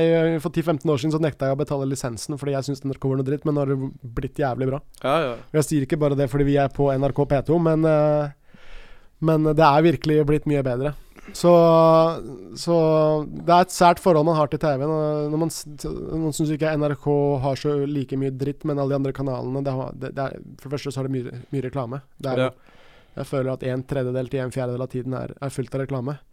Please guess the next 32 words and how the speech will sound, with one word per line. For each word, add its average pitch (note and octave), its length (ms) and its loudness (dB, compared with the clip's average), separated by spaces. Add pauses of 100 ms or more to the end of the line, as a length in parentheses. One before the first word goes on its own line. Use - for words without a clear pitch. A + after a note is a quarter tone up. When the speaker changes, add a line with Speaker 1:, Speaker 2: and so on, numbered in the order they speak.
(560)
Speaker 1:
Men, C#3 240 0
eh, C#3 300 0
Speaker 2:
Men G3 160 4
O-, D#3 100 -16 (220)
Oslo F#3 260 0
fengsel D#3+ 320 0 (320)
er C#3+ 160 -4
det D3+ 80 -2
eneste B2+ 380 -4
fengselet C3+ 340 -8
man C3 220 -2
må B2+ 100 -2
betale B2 400 -4
for, B2 240 -4 (160)
eh, A#2+ 160 -2
T B2+ 220 -2
V. A#2 100 -8 (480)
Speaker 1:
Er C3+ 80 -2
det C#3 140 -4
det? - 20 -4 (240)
Speaker 2:
Ja, B2 220 0
ja. A#2 100 -4 (400)
Speaker 1:
Ja, D#3+ 240 2
jeg D#3 220 -2
har, E3 180 2
eh, E3 400 4
jeg E3 80 4
har E3 160 4
Speaker 2:
Fire C#3+ 160 2
kroner B2 320 -4
Speaker 1:
Ja. D#3 220 0
Speaker 2:
per B2+ 100 -8